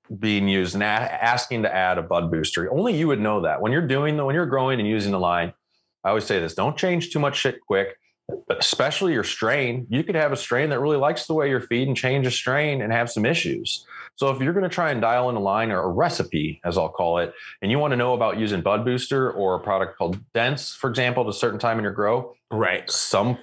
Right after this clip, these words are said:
Speaker 1: flowers might really dig that. You might find, like, I know growers that'll be like, "Dude, at week five, when I add this Bud Booster at this
Speaker 2: Sure.
Speaker 1: ratio, it,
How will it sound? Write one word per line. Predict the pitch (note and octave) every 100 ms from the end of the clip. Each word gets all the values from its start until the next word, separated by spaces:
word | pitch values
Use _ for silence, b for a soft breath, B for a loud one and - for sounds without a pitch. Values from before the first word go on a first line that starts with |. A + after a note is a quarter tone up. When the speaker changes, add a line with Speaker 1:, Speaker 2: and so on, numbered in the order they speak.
| -
Speaker 1:
flowers | - G#2 G#2 A2 G#2+ F2+
might | F2+ G#2 A2
really | G#2+ G2
dig | G2+ B2 G#2
that. | F#2+ F2+
You | G#2+
might | B2 G#2+
find, | - A2+ A2 G#2
like, | F#2
I | G2+
know | A2+
growers | G#2 G2+ G2+
that'll | G2 F2+
be | F#2
like, | E2+
"Dude, | F#2+ F#2+
at | F#2 D#2+
week | G2+ A#2
five, | - G2 F2+ E2+ E2 - _ _ _ _
when | - E2+
I | A2
add | D#2 F#2 G2 E2+
this | F#2+ -
Bud | E2+ F#2
Booster | A2 B2 - D3+ D3 A#2
at | E2+ -
this | G2
Speaker 2:
Sure. | B2
Speaker 1:
ratio, | F#2+ G2+ - B2+ C3 C3+ - _ -
it, | A2 -